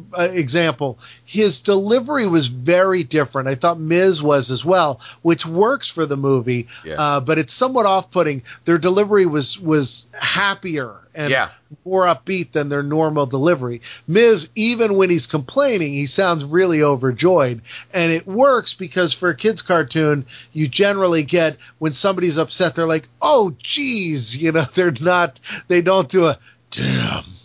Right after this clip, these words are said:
Speaker 1: because
Speaker 2: Yeah.
Speaker 1: it just would sound weird.
Speaker 2: Yeah, yeah. It, it, that actually, it, it took me a, a couple minutes to get used to it, because at first I'm like, "Well, it kinda sounds like McMahon, but it doesn't," you know?
Speaker 1: Yeah.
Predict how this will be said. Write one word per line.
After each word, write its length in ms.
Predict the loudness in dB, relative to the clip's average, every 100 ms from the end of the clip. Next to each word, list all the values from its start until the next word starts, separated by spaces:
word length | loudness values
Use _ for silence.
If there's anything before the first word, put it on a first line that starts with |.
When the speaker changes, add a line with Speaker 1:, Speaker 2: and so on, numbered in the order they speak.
| -4
Speaker 1:
because 420 | 0 2 0 0
Speaker 2:
Yeah. 60 | -4
Speaker 1:
it 60 |
just 220 | -6 -8 -6
would 160 | -4
sound 360 | 0 0 0 -2
weird. 380 | -4 -4 -6 -12 _ _ _ _ _ -4
Speaker 2:
Yeah, 340 | -2 -2 -4 -8
yeah. 320 | -2 -2 -2 -6 -16 -4
It, 220 | -2 -2
it, 80 | -4
that 220 | -2 -2
actually, 480 | -2 -4 -10 -12 -12
it, 260 | -10 -12 -8
it 160 | -10 -4
took 200 | -4 -4
me 200 | -2 0
a, 420 | 2 2 -2 -4 -8
a 100 | -6
couple 260 | -4 -4 -4
minutes 300 | -4 -4 -6
to 80 | -6
get 160 | -6
used 280 | -4 -6 -4
to 120 | -4 -4
it, 100 | -6
because 440 | -6 -2 -2 -4 -14 -8
at 160 | -6 -2
first 320 | 0 0 0
I'm 120 | 0
like, 260 | 0 -2 -4 -20 _
"Well, 240 | 0 0 0
it 240 | -6 -12 -10
kinda 540 | -4 -2 0 -2 -4
sounds 440 | -2 0 0 0
like 220 | -2 -2 -2
McMahon, 680 | -6 -4 -2 0 0 -4 -2
but 180 | 0
it 140 | 0 -6 _
doesn't," 500 | 0 0 0 -4 -10 -6
you 120 | -2
know? 200 | 2 2
Speaker 1:
Yeah. 280 | 2 -2